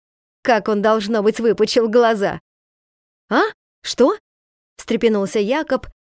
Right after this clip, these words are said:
когда оживлённый голос Питера внезапно умолк.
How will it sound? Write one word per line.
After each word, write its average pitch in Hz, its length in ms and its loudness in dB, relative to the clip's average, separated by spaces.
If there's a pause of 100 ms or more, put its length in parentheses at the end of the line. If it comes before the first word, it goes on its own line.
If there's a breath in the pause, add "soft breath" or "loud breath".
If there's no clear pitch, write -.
(120)
когда 240 340 0
оживлённый 247 580 -2
голос 220 420 -2
Питера 285 340 -4
внезапно 208 640 -4
умолк. 160 420 -6